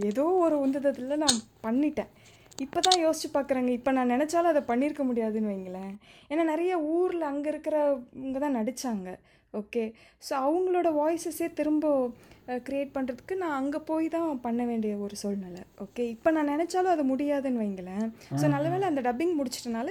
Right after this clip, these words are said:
Speaker 1: மிச்ச ஒர்க்கெல்லாம் நான் இந்த லாக்டவுன்லயே முடிச்சிட்டேங்க. இப்ப இன்னும் ஒரு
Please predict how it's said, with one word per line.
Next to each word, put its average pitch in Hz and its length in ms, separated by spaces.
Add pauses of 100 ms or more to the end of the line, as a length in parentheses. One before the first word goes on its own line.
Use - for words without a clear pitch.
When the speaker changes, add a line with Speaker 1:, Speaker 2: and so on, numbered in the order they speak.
(120)
Speaker 1:
மிச்ச 359 200
ஒர்க்கெல்லாம் 330 520
நான் 349 120
இந்த 254 140
லாக்டவுன்லயே 240 640 (100)
முடிச்சிட்டேங்க. 208 500 (360)
இப்ப 233 200
இன்னும் 254 240
ஒரு 220 300